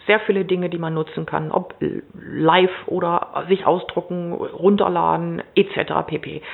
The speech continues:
Viele Veranstaltungen. Und irgendwann haben wir uns gefragt, ob jemand denn so ohne weiteres durch diese Menge durchgucken kann, sich zurechtfinden kann,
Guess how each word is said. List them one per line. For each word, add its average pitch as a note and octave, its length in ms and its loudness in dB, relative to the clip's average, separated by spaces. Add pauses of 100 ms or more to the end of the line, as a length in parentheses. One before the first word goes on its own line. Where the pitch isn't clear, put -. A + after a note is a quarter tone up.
(280)
Viele C4 200 8
Veranstaltungen. F3+ 840 -2 (520)
Und G3+ 260 4 (440)
irgendwann C4+ 580 4 (120)
haben G3+ 380 0
wir F#3+ 220 2
uns F3+ 180 -6
gefragt, - 540 -2
ob - 160 -2
jemand G3+ 300 -2
denn F#3 160 -2
so E3 100 0
ohne G#3 260 0
weiteres F#3 380 -2
durch F3 160 -10
diese F3 240 -8 (100)
Menge G#3 480 0 (200)
durchgucken F#3+ 760 2
kann, F3+ 280 -6
sich F#3 200 -8
zurechtfinden F3 760 -2
kann, G3 340 -4